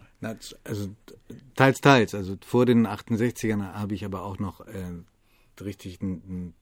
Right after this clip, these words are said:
n-, äh, furchtbare alte Nazi-Lehrer erlebt, das auch. Ähm, und dann kamen eben die, die sozusagen die, die, die Vorboten,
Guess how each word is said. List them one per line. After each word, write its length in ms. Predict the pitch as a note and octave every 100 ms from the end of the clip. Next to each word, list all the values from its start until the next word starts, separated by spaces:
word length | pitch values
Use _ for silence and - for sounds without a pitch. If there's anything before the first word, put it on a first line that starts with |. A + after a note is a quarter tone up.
| _
n-, 60 | -
äh, 80 | F#2 -
furchtbare 640 | - C3 A#2 - F2+ F2 E2 _ - - - _ -
alte 280 | G#2 G2 G#2
Nazi-Lehrer 600 | G2 A2 - A2+ A#2 A#2
erlebt, 360 | A2+ C#3+ -
das 140 | G2 F2+
auch. 440 | G2+ B2+ E3+ - _ _ _ _ _ _ _
Ähm, 380 | - A2 G#2+ G#2+
und 160 | - G#2+
dann 140 | D3+
kamen 240 | D#3 D#3 D#3
eben 300 | C3+ C3 A#2+
die, 340 | A2+ A2 A2
die 160 | F#2 G#2
sozusagen 400 | - F#2 G#2+ G#2+
die, 140 | G2
die, 280 | G2 G2 G2
die 380 | F2 G2 F2 G2+
Vorboten, 1040 | - - C3 A#2+ A#2+ A2+ A2 G#2+ G2+ G2